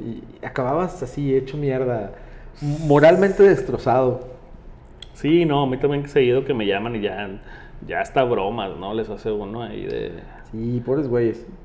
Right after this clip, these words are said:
Speaker 1: Pero tal vez en algún momento ellos evolucionarán, como el circo no ha evolucionado, necesitan cambiar también. Y ya no te van a, a hablar así, güey.
Speaker 2: No, pues ya, ya vas a tener conectado ahí el teléfono, tu niña, tu cerebro, ¿no?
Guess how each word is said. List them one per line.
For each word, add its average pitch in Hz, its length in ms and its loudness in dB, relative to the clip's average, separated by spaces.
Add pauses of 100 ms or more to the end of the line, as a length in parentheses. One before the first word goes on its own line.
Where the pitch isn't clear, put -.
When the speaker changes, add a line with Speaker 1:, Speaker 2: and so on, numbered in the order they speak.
(120)
Speaker 1:
Pero 147 640 6 (100)
tal 127 140 0
vez 139 200 2
en 156 200 -4
algún 147 200 -2
momento 160 340 -2
ellos 170 180 0
evolucionarán, 131 640 -2
como 127 280 -4
el 117 60 -6
circo 139 320 -10
no 143 180 -4
ha 139 40 -2
evolucionado, 131 800 -2
necesitan 113 480 -8
cambiar 120 360 -4
también. 127 420 -6 (380)
Y 127 60 -8
ya 143 100 0
no 175 100 -4
te 180 100 -6
van 165 220 -4
a, 170 240 -6
a 160 340 -8
hablar 151 300 -2
así, 160 340 -6
güey. 135 300 -6 (220)
Speaker 2:
No, 208 260 0
pues 123 140 -4
ya, 113 200 -2 (160)
ya 110 220 2
vas 120 460 -2
a 117 80 -8
tener 110 300 -4
conectado 110 560 -4
ahí 107 240 2
el 107 320 0
teléfono, 104 480 -6
tu 117 160 -6
niña, 117 580 -8
tu 117 160 -10
cerebro, - 520 -4
¿no? - 220 -12